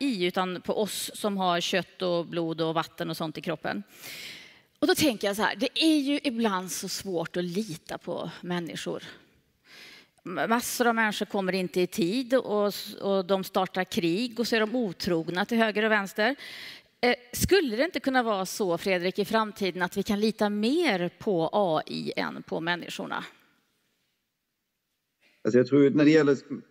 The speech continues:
Speaker 2: man får ju tänka på här att det finns också en viktig aspekt att just att vi faktiskt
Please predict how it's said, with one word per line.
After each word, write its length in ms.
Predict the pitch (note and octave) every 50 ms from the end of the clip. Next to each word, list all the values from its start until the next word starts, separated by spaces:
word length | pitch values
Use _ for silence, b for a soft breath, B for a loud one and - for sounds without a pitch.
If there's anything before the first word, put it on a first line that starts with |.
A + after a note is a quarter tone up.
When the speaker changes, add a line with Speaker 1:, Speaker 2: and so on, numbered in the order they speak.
| _ _ -
Speaker 2:
man 120 | D#3+ D3+
får 100 | D3 F3
ju 60 | E3+ -
tänka 220 | E3 C#3+ - C3+
på 80 | C#3 C3
här 200 | B2 C3 A#2+ A2
att 160 | A2 A2 - - - - _ _ _ _ _ _ _ _ _ _ _ _ _ _ _ _ _ _ _ _ _ _ _ _
det 100 | C#3 C#3
finns 160 | C3+ D3 C#3+
också 220 | D3+ C#3+ - - F3
en 100 | E3 C#3
viktig 300 | C3 A#2 - - - A#2
aspekt 300 | G#2 - - G#2 G2+ G#2+
att 220 | F#2+ - - - -
just 400 | B2 C3 E3+ F#3+ - - - -
att 140 | - A#2 A#2
vi 120 | B2 A#2
faktiskt 520 | A#2 - - A2+ - - - - A#2 -